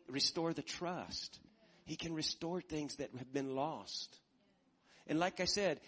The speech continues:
even yung, yung, yung fruit na, nahulog, and maybe you cannot exactly put it back,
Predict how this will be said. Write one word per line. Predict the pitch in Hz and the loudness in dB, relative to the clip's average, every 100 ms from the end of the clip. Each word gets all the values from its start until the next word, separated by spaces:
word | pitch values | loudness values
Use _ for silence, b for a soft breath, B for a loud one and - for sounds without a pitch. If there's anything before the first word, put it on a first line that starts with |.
| B | B
even | 185 190 214 | 0 4 4
yung, | 202 196 175 B B | 4 2 0 B B
yung, | 160 190 180 170 - - | 4 6 6 2 -6 0
yung | 160 165 | 2 2
fruit | - - 196 160 135 | 0 4 6 6 2
na, | 139 127 b b 95 - | -2 -2 b b -10 -2
nahulog, | 143 143 185 170 139 | 0 4 6 6 6
and | 135 | 6
maybe | 160 190 202 | 4 2 -2
you | 185 165 | 0 -2
cannot | - 175 165 - | 0 0 0 -4
exactly | 127 147 165 160 | -2 0 0 0
put | 143 - 175 | -2 0 0
it | 127 - | -2 4
back, | 156 123 | 4 4